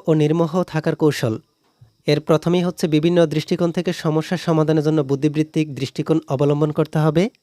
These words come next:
ন্যায্য ও বিচারশীল হতে হবে। প্রত্যেকেরই নিজ নিজ ধর্মীয় জ্ঞান থাকতে হবে এবং ধর্মীয় পন্থা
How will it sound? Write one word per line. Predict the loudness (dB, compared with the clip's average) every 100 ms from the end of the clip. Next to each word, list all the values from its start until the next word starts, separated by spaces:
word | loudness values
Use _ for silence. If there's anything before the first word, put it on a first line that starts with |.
| _ _ _ _ _ _ _ _ _ _ _ _ _ 0
ন্যায্য | 2 2 2 2 2
ও | 0
বিচারশীল | 0 0 0 0 0
হতে | 0 0
হবে। | 0 2 0 -2 _ _ _ -2
প্রত্যেকেরই | 0 2 2 4 4 4
নিজ | 2 0 0
নিজ | -2 -2
ধর্মীয় | -2 2 2
জ্ঞান | 4 2
থাকতে | 0 -6 -4
হবে | -2 2 2
এবং | 0 -2
ধর্মীয় | -2 0 0
পন্থা | 0 -2 -2 -2